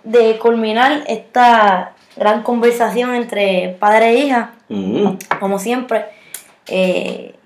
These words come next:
Speaker 1: esté el micrófono o no esté, muy lle-, eh, muy llena de, de sentimientos, de emoción y sinceridad, que, que es lo que siempre ha, ha caracterizado,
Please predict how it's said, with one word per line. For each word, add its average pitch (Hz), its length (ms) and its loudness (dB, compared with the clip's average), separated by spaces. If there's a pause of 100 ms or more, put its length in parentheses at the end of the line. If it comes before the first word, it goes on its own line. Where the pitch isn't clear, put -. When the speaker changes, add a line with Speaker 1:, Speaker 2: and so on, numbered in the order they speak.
Speaker 1:
esté 202 300 -4
el 240 100 0
micrófono 247 520 -2
o 214 40 -4
no 226 60 -2
esté, 277 440 -4 (180)
muy 208 260 -4
lle-, 233 220 0
eh, 196 560 -2
muy 202 160 -4
llena 240 240 2
de, 240 120 2 (100)
de 220 140 -4
sentimientos, 214 800 -6 (760)
de 196 160 -6
emoción 220 680 -2
y 190 600 -6 (840)
sinceridad, 196 800 -4 (380)
que, 175 680 -4
que - 80 -10
es 190 60 -4
lo 208 120 -2
que 208 100 -4
siempre 202 520 -2
ha, 185 640 0
ha 180 60 -4
caracterizado, 202 840 -2